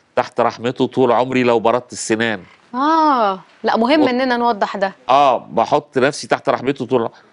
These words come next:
Speaker 1: طول العمر.
Speaker 2: آه.
Speaker 1: إنما أنا لو بعمل، بشيل حاجة بسيطة
Speaker 2: مم.
Speaker 1: أو بخشن السنة عشان ألزقها مش أكتر، وبعمل حاجة اسمها إيماكس،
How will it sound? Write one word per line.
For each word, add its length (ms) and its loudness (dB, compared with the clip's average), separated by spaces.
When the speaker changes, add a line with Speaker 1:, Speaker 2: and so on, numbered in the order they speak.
Speaker 1:
طول 260 2
العمر. 400 0
Speaker 2:
آه. 180 -4
Speaker 1:
إنما 400 -2
أنا 140 0
لو 200 2
بعمل، 460 -2
بشيل 420 0
حاجة 400 -2
بسيطة 600 -2
Speaker 2:
مم. 200 -2
Speaker 1:
أو 120 4
بخشن 580 -2
السنة 440 -4
عشان 360 -2
ألزقها 500 -2
مش 280 -8
أكتر، 360 -4
وبعمل 580 0
حاجة 440 -4
اسمها 400 -6
إيماكس، 760 -2